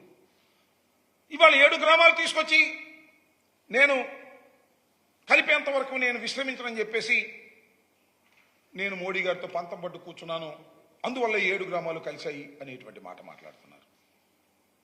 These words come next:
రాజశేఖర రెడ్డి గారు లేరు, ఆయన ఎంత శ్రమ చేశాడో ఆయన చెప్పుకోవడానికి ఆయన లేడు.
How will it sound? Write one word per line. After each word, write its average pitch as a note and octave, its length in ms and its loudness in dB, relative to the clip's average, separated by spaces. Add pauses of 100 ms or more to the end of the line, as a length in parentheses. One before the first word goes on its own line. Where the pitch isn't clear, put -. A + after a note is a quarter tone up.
(1000)
రాజశేఖర B2+ 360 -12
రెడ్డి A#2 180 -20
గారు A#2 140 -18
లేరు, C3 280 -16 (2500)
ఆయన C3 180 -10
ఎంత C#3 260 -18
శ్రమ C#3 280 -18 (100)
చేశాడో B2+ 340 -12
ఆయన A#2+ 140 -14
చెప్పుకోవడానికి C3+ 640 -16
ఆయన A#2+ 100 -12
లేడు. A2+ 280 -18